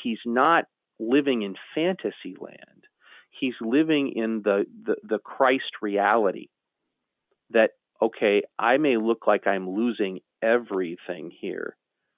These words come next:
but really, I've gained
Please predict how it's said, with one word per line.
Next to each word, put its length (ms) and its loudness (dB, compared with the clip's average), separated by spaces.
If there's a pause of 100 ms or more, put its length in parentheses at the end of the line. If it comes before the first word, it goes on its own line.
(640)
but 120 -4
really, 560 -4 (800)
I've 320 -8
gained 580 -6